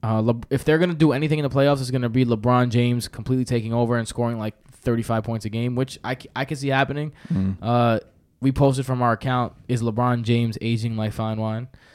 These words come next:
Speaker 1: Um, so far, so he, so far he is. Like, he's shown no signs of slowing down whatsoever.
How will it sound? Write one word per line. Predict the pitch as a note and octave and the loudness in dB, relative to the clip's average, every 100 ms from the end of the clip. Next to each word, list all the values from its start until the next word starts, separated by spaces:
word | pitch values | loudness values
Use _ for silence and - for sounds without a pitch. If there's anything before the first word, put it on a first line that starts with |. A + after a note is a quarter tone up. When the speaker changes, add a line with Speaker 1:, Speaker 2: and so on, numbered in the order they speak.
| _ _ | _ _
Speaker 1:
Um, | G2 G2+ G2+ G2 F2+ - _ _ | -2 2 0 -2 -8 -20 _ _
so | - C3+ | 2 2
far, | C3 C3 B2+ | 6 4 6
so | C3+ B2 | 4 4
he, | B2 A#2+ A2+ | 4 0 -2
so | - C#3+ | 0 4
far | C#3 C3 | 4 4
he | B2+ | 2
is. | A#2+ C3+ C#3 - - | 2 2 0 -8 -6
Like, | G2+ | -4
he's | A#2 A2+ | -2 -2
shown | - A#2+ A2 | -2 -2 -2
no | A2 A#2 | 0 0
signs | B2 A#2+ A2 | 0 -4 -4
of | |
slowing | - G#2+ G#2+ | -6 -8 -4
down | G#2 | -6
whatsoever. | G2+ G2+ G2 F#2+ F#2+ | -6 -8 -8 -8 -10